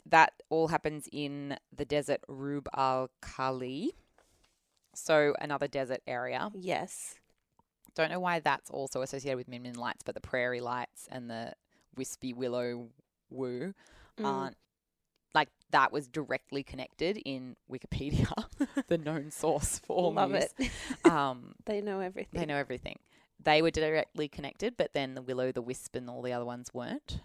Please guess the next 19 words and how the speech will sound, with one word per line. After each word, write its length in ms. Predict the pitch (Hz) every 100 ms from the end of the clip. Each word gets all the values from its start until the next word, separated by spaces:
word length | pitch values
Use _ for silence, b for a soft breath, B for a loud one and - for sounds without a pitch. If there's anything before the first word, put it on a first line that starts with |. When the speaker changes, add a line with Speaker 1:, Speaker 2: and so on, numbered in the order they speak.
| -
Speaker 1:
So 80 | 196
that's 0 |
Speaker 2:
Right. 420 | 185 185 - -
Speaker 1:
weird. 400 | 120 - 240 247 - - - B B B B B B -
Uh, 240 | 139 139
but 60 | 135
Speaker 2:
Maybe 140 | 247 -
Speaker 1:
you 40 |
know 60 | -
Speaker 2:
they 60 | 233
Speaker 1:
what? 0 |
Speaker 2:
just 220 | 277 -
Speaker 1:
Don't 200 | 226 240
know 80 | 196
Speaker 2:
grouped 60 | 139
Speaker 1:
why. 140 | 127
Speaker 2:
together 400 | 180 208 202 196
mysterious 680 | 185 175 - - 180 156 -
light 260 | 127 147